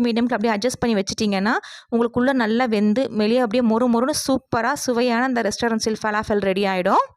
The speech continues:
இப்போ கரெக்ட்டா திரும்பி ஒரு மூணு நிமிஷம் கழிச்சு பாருங்க, எல்லா சைடும் ஈவனா ப்ரௌன் கலர்ல அப்படியே பொரிஞ்சு வந்துருச்சு. அவ்வளோதாங்க, சூப்பரான சுவையான ரெஸ்டாரண்ட் ஸ்டைல் ஃபலாஃபல் ரெடி. இதை நம்ம எண்ணெயிலேருந்து எடுத்துருவோம். எடுத்துட்டு மிச்சம் இருக்க உருண்டைகள் எல்லாத்தையும்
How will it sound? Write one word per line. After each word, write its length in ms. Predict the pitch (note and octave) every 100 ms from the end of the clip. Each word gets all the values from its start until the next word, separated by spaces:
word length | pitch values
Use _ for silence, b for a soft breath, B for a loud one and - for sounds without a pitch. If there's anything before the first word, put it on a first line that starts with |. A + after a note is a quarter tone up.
| _ _ _ _ _ _ _ _ _ _ _ b b b -
இப்போ 100 | A3+
கரெக்ட்டா 240 | A#3+ A#3+ C4
திரும்பி 200 | B3 B3+
ஒரு 60 | A3+
மூணு 120 | A3+ G#3+
நிமிஷம் 260 | A3 C4
கழிச்சு 240 | A3+ G#3+ A#3
பாருங்க, 300 | G#3+ G#3 A3+ A4 B B -
எல்லா 180 | A3+ B3 B3 A#3
சைடும் 260 | G#3+ C#4 G#3 A#3
ஈவனா 320 | A#3+ G#3+ C4 A#3
ப்ரௌன் 300 | G#3+ A3+ C4+ A#3
கலர்ல 220 | A3+ A3+
அப்படியே 180 | G3+ A#3
பொரிஞ்சு 260 | G#3+ A3 A3 G3
வந்துருச்சு. 380 | F#3+ F#3 - G#4 B B B F#3+
அவ்வளோதாங்க, 460 | G3+ G3+ G#3 G#3 G#3 -
சூப்பரான 600 | B3 - A#3+ G#3 G#3 B3+ -
சுவையான 460 | G#3+ A3 G#3 A3+ B3
ரெஸ்டாரண்ட் 460 | G3+ - A#3 A3 G#3+
ஸ்டைல் 220 | A3+ A3
ஃபலாஃபல் 440 | G#3+ G3+ A3 G#3 G3 F#3
ரெடி. 180 | F#3+ A4+ B B B B3+
இதை 120 | A#3 A3
நம்ம 220 | A3 A4 G#4+
எண்ணெயிலேருந்து 420 | A3 G#3+ G#3 A3+ G#3
எடுத்துருவோம். 480 | G3 G#3 G3 G#3 A4 B B -
எடுத்துட்டு 340 | A3+ G#3+ G3+ G#3 - A3
மிச்சம் 280 | A3+ - B3+
இருக்க 240 | A3 G#3
உருண்டைகள் 340 | G3+ A3+ A3 G3
எல்லாத்தையும் 460 | G3+ G3 B3 D4+